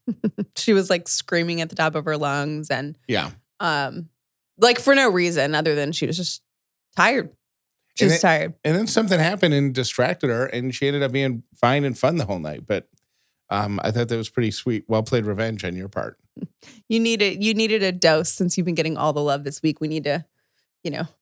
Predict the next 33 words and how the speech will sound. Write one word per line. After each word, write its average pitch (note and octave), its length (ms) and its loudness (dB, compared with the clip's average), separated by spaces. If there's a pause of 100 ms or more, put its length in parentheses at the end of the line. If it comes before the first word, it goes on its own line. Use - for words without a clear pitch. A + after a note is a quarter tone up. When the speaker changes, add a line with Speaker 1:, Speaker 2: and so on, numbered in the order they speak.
Speaker 1:
counteract - 420 -6
that - 100 -8
a - 40 -8
little - 140 -8
bit. - 200 -6 (520)
Um, G3+ 640 4
on A3+ 160 6
a C#4 60 2
scale A#3+ 260 4
of G#3 60 0
one G3+ 180 2
to F#3 100 -2
ten, F3+ 320 2
how G#3+ 160 0
are E3+ 80 2
you F3+ 140 -2
doing? D#3+ 260 0
It's G3 160 -4
Friday. D3 380 4
We're A3 120 -6
checking D#3+ 300 2
in. C#3+ 320 0 (800)
Speaker 2:
I D#3+ 260 4
am B3+ 220 -2
going F3 380 2
to D#3 80 0
say, A2 920 0 (3500)
I'm G3 100 0
gonna D#4+ 120 0
say F3 240 0
seven. C#3+ 920 -2 (220)
Speaker 1:
Ooh, A#3+ 300 -4 (480)
Speaker 2:
I'm G3+ 100 -2